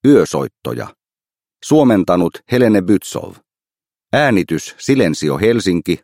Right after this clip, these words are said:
kaksituhatta kaksikymmentäyksi. Lukija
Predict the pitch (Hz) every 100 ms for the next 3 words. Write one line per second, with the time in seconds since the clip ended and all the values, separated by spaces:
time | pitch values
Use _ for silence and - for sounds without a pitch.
0 | _ 98 - 82 76 78 85 107 - 87
1 | 85 82 76 87 78 - - - _ _
2 | _ _ _ _ 117 151 - 95 87